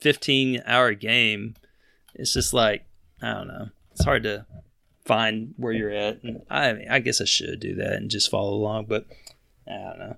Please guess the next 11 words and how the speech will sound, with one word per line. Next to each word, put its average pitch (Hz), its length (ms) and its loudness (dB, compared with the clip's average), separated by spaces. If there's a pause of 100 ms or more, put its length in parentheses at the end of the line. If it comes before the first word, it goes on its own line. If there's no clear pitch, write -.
(100)
I - 60 2
haven't, 151 220 2
it 143 180 2 (160)
hasn't 135 260 2
been 123 140 0
so 120 240 -2 (160)
challenging 113 480 2
yet 104 280 -2
that 98 240 -4 (600)
I've 104 280 -4 (200)
just - 300 -4